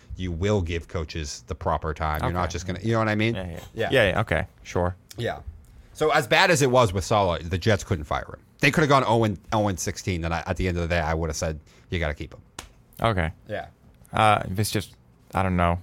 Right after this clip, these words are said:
Speaker 2: The Jets aren't s-, usually all that smart about it.
Speaker 1: No, they're
Speaker 2: But
Speaker 1: not.
Speaker 2: sure, but
Speaker 1: No,
Speaker 2: sure.
Speaker 1: they're
Speaker 2: Okay,
Speaker 1: not.
Speaker 2: I see, I see what you're saying.
Speaker 1: Okay.
Speaker 2: But, um, actually, we talk is, you know, with Herbert being injured,
Speaker 1: Mm-hmm.
Speaker 2: now, like,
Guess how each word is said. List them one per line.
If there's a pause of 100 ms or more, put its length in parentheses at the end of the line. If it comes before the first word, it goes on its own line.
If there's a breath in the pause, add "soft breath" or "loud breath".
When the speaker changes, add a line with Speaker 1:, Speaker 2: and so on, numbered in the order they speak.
(140)
Speaker 2:
The
Jets
aren't
s-,
usually
all
that
smart
about
it.
Speaker 1:
No,
they're
Speaker 2:
But
Speaker 1:
not.
Speaker 2:
sure,
but
Speaker 1:
No,
Speaker 2:
sure.
Speaker 1:
they're
Speaker 2:
Okay,
Speaker 1:
not.
Speaker 2:
I
see,
I
see
what
you're
saying.
Speaker 1:
Okay. (1000 soft breath)
Speaker 2:
But,
um, (840 soft breath)
actually,
we
talk
is, (580)
you
know, (120)
with
Herbert
being
injured, (180)
Speaker 1:
Mm-hmm. (120)
Speaker 2:
now,
like,